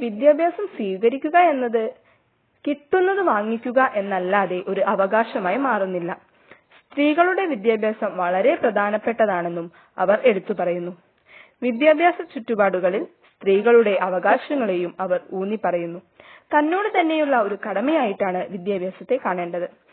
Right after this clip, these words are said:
ഓക്കെ ഫ്രണ്ട്സ്, അപ്പോ ഇൻട്രൊഡക്ഷൻ കഴിഞ്ഞു. ഇനി നമുക്ക് ആ ടെക്സ്റ്റ്, ഏ, നമുക്ക് തന്നിരിക്കുന്ന പാഠഭാഗം,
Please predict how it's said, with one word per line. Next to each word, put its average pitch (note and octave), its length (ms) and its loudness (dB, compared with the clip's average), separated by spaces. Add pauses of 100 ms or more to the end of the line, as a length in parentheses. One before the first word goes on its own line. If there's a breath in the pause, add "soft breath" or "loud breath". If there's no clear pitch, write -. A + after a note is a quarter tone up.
(280 soft breath)
ഓക്കെ C#4 180 -2
ഫ്രണ്ട്സ്, C4 380 -6
അപ്പോ A3 200 4
ഇൻട്രൊഡക്ഷൻ A#3+ 640 -2
കഴിഞ്ഞു. G#3 460 -2
ഇനി A#3 120 -4
നമുക്ക് A3 380 0 (1080)
ആ G#3+ 100 2
ടെക്സ്റ്റ്, - 560 -6
ഏ, G3 200 2
നമുക്ക് G3 260 -4
തന്നിരിക്കുന്ന G#3 560 -4
പാഠഭാഗം, G3+ 680 -2